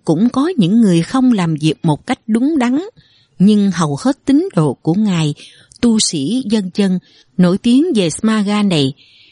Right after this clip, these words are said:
hãy xem họ sống đoàn kết như thế nào. Thật tuyệt vời, họ là những người đi theo Đức Phật, những con trai,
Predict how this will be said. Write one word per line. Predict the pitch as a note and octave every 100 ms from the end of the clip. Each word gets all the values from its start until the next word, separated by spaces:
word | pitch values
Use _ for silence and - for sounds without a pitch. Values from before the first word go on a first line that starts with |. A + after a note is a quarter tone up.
| _
hãy | F3+ G#3+
xem | - B3 G#3+
họ | E3 D#3+
sống | - B3 D#4
đoàn | F#3 C#3+ C#3
kết | A#3+ D4
như | A3 A3
thế | B3 C#4
nào. | G#3 D3+ C#3 - - - _ -
Thật | G3 _ -
tuyệt | F3+ -
vời, | E3+ E3+ D#3 D3 _ _ _
họ | - E3 E3 - -
là | F3+
những | E3 E3 C4+ B3
người | E3+ D#3 -
đi | A3+ A3+
theo | A3+ A3+
Đức | G#3+ C#4+ -
Phật, | - C#3 _ _ _ _ -
những | F3+ C#3 A#3
con | - G#3+ F#3+
trai, | A3 G#3+ G#3